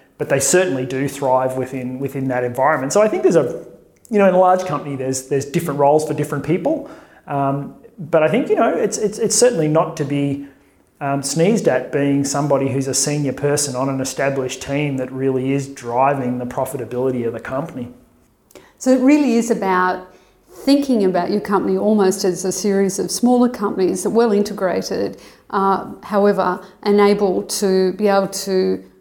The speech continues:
Speaker 2: fulfill a particular purpose without having to get encumbered by other pieces, and also in some way bringing that all back together as a whole, so not too siloed as you suggested, where you have to integrate teams back in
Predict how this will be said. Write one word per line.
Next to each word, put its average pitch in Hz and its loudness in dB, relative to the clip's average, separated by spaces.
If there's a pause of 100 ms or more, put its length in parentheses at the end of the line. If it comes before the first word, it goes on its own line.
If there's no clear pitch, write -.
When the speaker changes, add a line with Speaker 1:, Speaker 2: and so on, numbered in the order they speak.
Speaker 2:
fulfill 226 2
a 190 -4
particular 214 0
purpose 190 -4
without 196 0
having 202 0
to 202 2
get 190 -2
encumbered 190 -2
by 208 -4 (500)
other 196 2
pieces, 196 -4 (260)
and 226 2
also 254 2
in 190 0
some 262 2
way 185 2
bringing 202 2
that 190 2
all 185 2
back 185 -2
together 190 0
as 180 -4
a 202 -8
whole, 180 0
so 196 -6
not 202 -4
too - -8
siloed 190 -2
as 185 -4
you 190 -6
suggested, 196 -6
where 190 -2 (300)
you 202 -8
have 196 -6
to - -6
integrate 202 -2
teams 190 -4
back 190 -8
in 196 -2